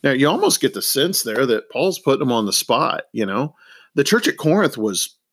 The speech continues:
reasonably proud. They looked at themselves and they saw that they had quite a bit going for them.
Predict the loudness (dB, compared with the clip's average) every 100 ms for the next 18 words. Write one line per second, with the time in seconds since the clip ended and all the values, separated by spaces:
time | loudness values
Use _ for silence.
0 | _ _ _ _ -20 -12 -2 0 0 0
1 | 2 2 0 -2 0 2 -2 -4 -4 2
2 | 2 2 -2 -4 -4 -2 0 2 2 0
3 | -2 -2 -2 -2 0 0 0 0 0 0
4 | -2 -2 -4 -2 0 0 -2 -4 -4 -10
5 | -10 -12 -14 -12 -10 -10 -14